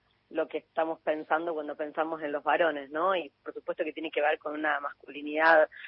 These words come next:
eh, bueno, con los dispositivos de género, ¿no? Y con lo que se espera de un varón en tanto varón. Todas las referencias que vienen adosadas,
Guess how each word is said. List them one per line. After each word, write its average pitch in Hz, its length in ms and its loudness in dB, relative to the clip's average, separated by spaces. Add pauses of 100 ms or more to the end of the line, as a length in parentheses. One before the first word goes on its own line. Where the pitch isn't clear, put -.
(360)
eh, 151 420 6
bueno, 190 260 6
con 165 120 4
los 165 100 2
dispositivos 175 580 -2
de 156 100 -2
género, 151 520 0
¿no? 170 240 0
Y 165 100 -2
con 147 240 -6
lo 151 120 -4
que 156 100 -6
se - 140 -6
espera 180 420 4
de 156 100 0
un 160 140 -10
varón 151 300 0
en 156 120 -8
tanto 147 280 -6
varón. 143 420 0 (380)
Todas 175 160 6
las 160 100 0
referencias 165 560 -4
que 165 100 -6
vienen 156 380 -6 (300)
adosadas, 160 680 6